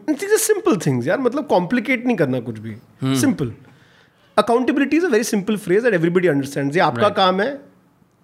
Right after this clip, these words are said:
Speaker 1: थ्रेड पे और verbally आपको दिया है,
Speaker 2: Hmm।
Speaker 1: किसी ने भी दिया। And I belie-, and, and I don't believe in linear organization, I believe in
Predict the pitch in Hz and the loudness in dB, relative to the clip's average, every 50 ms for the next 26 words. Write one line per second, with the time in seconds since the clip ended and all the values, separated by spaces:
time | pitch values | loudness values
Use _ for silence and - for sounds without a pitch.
0 | _ _ - - 165 170 165 165 - 190 208 233 - - - - _ _ _ _ | _ _ -2 0 0 0 0 0 0 0 0 0 -4 -10 -20 -20 _ _ _ _
1 | - 170 165 175 - 156 139 151 151 147 165 180 185 170 156 - - 190 180 151 | -2 -2 -2 -2 0 0 0 0 2 0 0 0 2 0 0 -2 -2 -2 -2 -2
2 | 135 147 147 156 160 165 170 202 - - - - - _ _ _ 117 117 113 104 | 0 0 2 2 2 2 0 -2 -4 -8 -16 -20 -20 _ _ _ -6 -4 -4 -4
3 | 98 - 190 - 190 180 180 160 139 147 151 190 220 214 143 131 151 156 160 156 | -4 -6 -6 -2 0 0 0 0 -2 -2 0 0 0 0 2 0 0 0 0 0
4 | 170 180 170 - - 180 185 202 214 185 220 240 233 175 139 123 147 151 151 170 | -2 -2 -2 -2 -2 0 2 2 2 2 2 2 0 -2 0 0 0 0 2 0
5 | 165 175 165 151 143 139 143 147 139 135 123 123 131 127 127 139 143 143 127 135 | 0 0 0 0 0 0 0 0 0 -2 -6 -8 -8 -8 -6 -6 -6 -4 -2 0
6 | 147 151 160 160 160 160 | 2 2 2 2 2 2